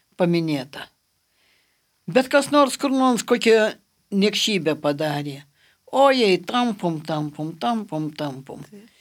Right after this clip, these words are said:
Speaker 1: Ir aš pastoviai kartoju tą patį ir dabar kartoju, kad tol, kol mes keiksim vieni kitus, kol keiksim Seimą, kol keiksim vyriausybę, kol keiksim prezidentą,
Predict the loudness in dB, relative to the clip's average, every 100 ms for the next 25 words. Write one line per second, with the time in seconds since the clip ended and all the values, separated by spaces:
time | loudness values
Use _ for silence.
0 | _ _ _ 4 4 2 -8 _ _ _
1 | _ _ _ -2 -2 -2 -2 -2 -2 2
2 | 4 4 2 2 0 0 2 2 4 0
3 | -2 -2 2 2 2 -6 -8 _ 2 2
4 | 2 0 4 4 4 2 0 2 4 6
5 | 6 4 -2 -4 _ -20 -20 _ 2 2
6 | -6 -16 _ _ 6 6 4 4 4 6
7 | 2 0 0 4 4 2 0 -2 0 2
8 | 0 -2 -4 -8 -8 -12 -14 -18 _ _
9 | _ _ _ 0 2 4 4 2 -2 -2
10 | 2 4 4 2 -2 -2 -2 2 4 4
11 | 2 -2 -2 2 2 0 -2 -2 -2 -2
12 | -6 -8 _ _ _ _ 0 2 4 4
13 | 4 0 0 -2 2 2 4 0 2 2
14 | 2 0 -2 -6